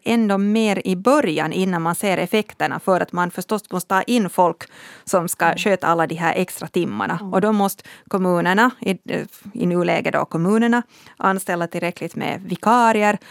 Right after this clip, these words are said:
Speaker 1: Och då ser man i början mest kostnader innan man sen på lång sikt ser effekterna av att personalen orkar bättre och
Speaker 2: Mm.
Speaker 1: kanske inte, och att förtidspensioneringarna till, till exempel minskar.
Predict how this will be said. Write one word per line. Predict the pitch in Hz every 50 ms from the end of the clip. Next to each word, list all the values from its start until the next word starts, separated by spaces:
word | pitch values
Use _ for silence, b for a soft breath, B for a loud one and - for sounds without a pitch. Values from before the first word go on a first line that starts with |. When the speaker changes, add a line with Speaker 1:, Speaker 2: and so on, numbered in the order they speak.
| B B
Speaker 1:
Och | B B B -
då | 190 208
ser | 202 - 220 196
man | 185 185 185 180
i | 175
början | 170 214 214 202 185 170 170 175
mest | 185 202 202 - -
kostnader | - - 202 196 - - - 180 160 160 131 139 147 139 - - _ _
innan | - 196 202 196 185 175 170
man | 170 165 170
sen | - 185 180 175
på | - 196
lång | 208 220 233 240 233 214 190 175
sikt | - - - _ - - - B B B B B
ser | - - 185 165 160 160 175 - -
effekterna | 175 - 180 175 - - - 185 - - 160
av | 165 165
att | 170 -
personalen | - 160 165 - 180 175 180 185 175 165 170 170 165 - B B B B B B B
orkar | - - 185 180 _ 185 175 170
bättre | 170 196 196 190 _ - - 180 160
och | 156 170
Speaker 2:
Mm. | 190 175
Speaker 1:
kanske | - 175 165 - 190 175
inte, | 170 165 - 180 175
och | - - - - 190
att | 170 - -
förtidspensioneringarna | - 254 254 226 190 175 _ - 147 - - _ - 160 170 - 170 165 151 135 135 160 160 143 143 165
till, | - 160 -
till | - - _ - 175 160
exempel | - - 180 170 - 175 165 180
minskar. | 190 185 175 175 165 - - - - - -